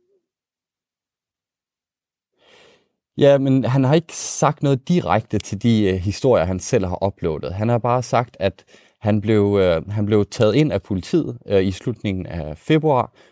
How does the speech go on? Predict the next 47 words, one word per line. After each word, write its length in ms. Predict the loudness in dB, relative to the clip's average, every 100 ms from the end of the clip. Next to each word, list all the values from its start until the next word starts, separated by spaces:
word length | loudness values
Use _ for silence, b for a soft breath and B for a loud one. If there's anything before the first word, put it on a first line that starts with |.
| -14
fordi 300 | -4 0 0
han 160 | 0 2
havde 200 | 2 2
været 380 | 2 4 2 -2
i 300 | -6 -4 -4
et, 200 | -6 -4
øh, 180 | -2 0
område, 420 | 0 2 2 2
som 180 | 0 -2
var 100 | -2
blevet 240 | -2 -2
ind 220 | 0 -2 -2
med, 220 | -2 -2
med 120 | 0
inficerede 480 | 0 0 -2 2 0
mennesker, 360 | 0 -4 -2 -2
og 40 |
det 80 | -2
betyder, 200 | -2 -2
at 40 |
han 60 | -2
skulle 180 | -2 -6
i 40 |
kar-, 200 | -6 -10 -12
karantæne. 520 | -14 -14 0 2 2 -2 B B B
Så 120 | 0 2
er 20 |
han 100 | 4
blevet 120 | 2
sat 160 | 0 0
i 40 |
karantæne 460 | 0 -2 0 0 2
først 300 | 0 0 -4
i 40 |
Wuhan, 420 | -4 -2 -2 -4
og 100 | -4
så 100 | 0
i 60 | 0
en 100 | 2
anden 220 | 0 0
by, 180 | 0 0
og 120 | 0
nu 80 | 0
er 40 |
han 120 | 0 -2
så 80 |
hjemme, 360 | 0 2 2 -2